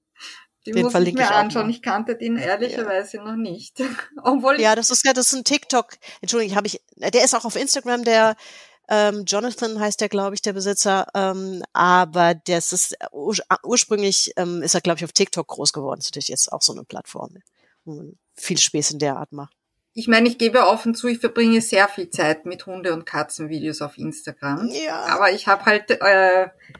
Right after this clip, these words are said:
Speaker 1: ich hab eigentlich gar nicht einen, dem ich jetzt konkret folge, ja.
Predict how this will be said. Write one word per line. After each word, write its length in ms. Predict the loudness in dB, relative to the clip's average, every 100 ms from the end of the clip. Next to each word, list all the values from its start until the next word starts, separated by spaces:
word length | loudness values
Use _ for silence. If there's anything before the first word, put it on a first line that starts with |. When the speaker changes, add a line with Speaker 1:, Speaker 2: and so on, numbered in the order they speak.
| -8
Speaker 1:
ich 100 | 0
hab 100 | 4
eigentlich 340 | 4 2 -2 -2
gar 160 | 2
nicht 260 | 2 0 0
einen, 480 | 2 4 2 0 -4 -2
dem 160 | 0
ich 80 | 2
jetzt 180 | 0 0
konkret 520 | -4 -2 0 -2 -2
folge, 500 | 0 2 4 2 0 0
ja. 260 | -2 -4